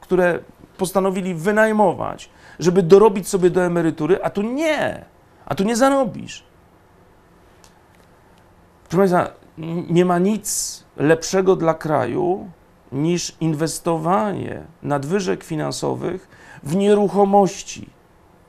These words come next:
w tym kraju. Oczywiście tu, e, wiceminister Kukucki ma dylemat, czy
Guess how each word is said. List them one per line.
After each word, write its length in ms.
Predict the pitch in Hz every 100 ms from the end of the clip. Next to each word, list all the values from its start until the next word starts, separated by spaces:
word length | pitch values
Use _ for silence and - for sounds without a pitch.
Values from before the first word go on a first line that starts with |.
| _
w 120 | 123 120
tym 200 | - 160
kraju. 460 | 147 135 113 104 - - _ _ _ - - -
Oczywiście 580 | 208 233 202 214 226 214 - _ _ _ _ _
tu, 240 | 196 208 - - _ _ _ _ _ _ - -
e, 160 | 117
wiceminister 500 | 107 135 151 156 165
Kukucki 580 | 139 127 170 180 - 139 - -
ma 140 | 120 127
dylemat, 680 | 135 120 196 262 110 - -
czy 240 | 127 120